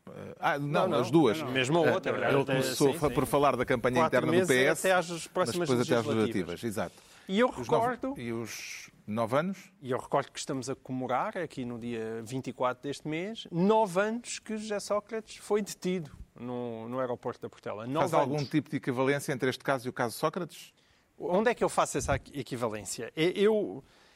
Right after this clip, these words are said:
Speaker 2: eu sempre tive um imenso cuidado, exatamente por ter sido aquela pessoa que passou um tempo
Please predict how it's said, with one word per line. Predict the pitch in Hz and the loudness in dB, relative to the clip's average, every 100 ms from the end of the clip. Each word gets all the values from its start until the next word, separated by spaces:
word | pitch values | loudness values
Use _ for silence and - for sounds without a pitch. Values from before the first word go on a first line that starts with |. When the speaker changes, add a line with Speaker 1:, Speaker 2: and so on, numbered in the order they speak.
| - | 0
Speaker 2:
eu | 185 | 0
sempre | - 240 226 | 2 0 0
tive | - 170 165 | 0 -2 0
um | |
imenso | 165 165 - | 0 -2 -2
cuidado, | 151 127 127 | 0 0 0
exatamente | 131 190 175 165 - | 0 0 0 -4 -6
por | - | -6
ter | 170 151 | -4 -4
sido | - 180 | -2 -4
aquela | 170 160 147 | 0 0 -2
pessoa | - - 151 143 | -4 -6 -2 -2
que | - | -6
passou | - 143 156 160 | -8 -6 -4 -4
um | 147 | -4
tempo | - 151 - 131 | -4 -4 -6 -10